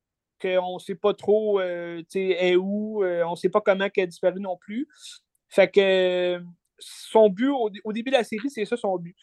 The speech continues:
Puis, euh, à, à force de chercher sa sœur, ben là, ça, ça, ça vient qu'il, il tue des, des, euh, agents, euh, de l'Empire.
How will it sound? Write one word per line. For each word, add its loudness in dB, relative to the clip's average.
Puis, 4
euh, 4
à, 0
à 0
force 2
de -4
chercher -12
sa -4
sœur, -4
ben -4
là, 2
ça, -4
ça, -20
ça -6
vient -6
qu'il, -2
il 0
tue 0
des, -2
des, 2
euh, 6
agents, 4
euh, 0
de -2
l'Empire. 0